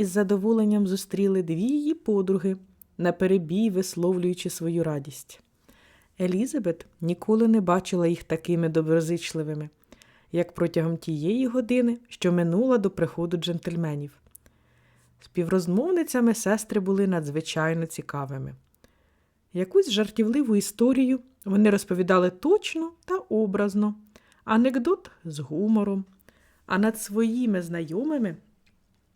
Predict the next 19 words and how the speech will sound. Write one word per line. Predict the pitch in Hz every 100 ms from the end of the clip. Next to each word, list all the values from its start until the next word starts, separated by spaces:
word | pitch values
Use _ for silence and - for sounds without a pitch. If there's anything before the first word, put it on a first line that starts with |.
| _ - -
жартували | 190 196 196 180 220 302 226
з |
веселим | 170 175 - 190 214 196
ентузіазмом. | 185 170 185 175 165 151 143 160 160 _ _ _ _ _ _ _ _
Але | - 165 175 233
коли | 240 190 202
до | 202 170
кімнати | - 170 170 196 196 160
зайшли | 151 160 - 185
чоловіки, | 185 156 147 143 131 - 147 294 381 _ _ _ _ _ _ 156
Джейн | 131 143 170 320 330 151 -
перестала | 175 294 - 185 175 160
бути | 135 147 269 269 269 _
головним | 156 156 151 143 143 202 262
об'єктом | 170 147 143 190 - 220 208
уваги | 160 135 156 165 175
сестер. | - 165 - 143 135 135 _ _ _ _ _ - _ _ _
Міс | 185 262 453 -
Бінглі | 175 220 233 226 233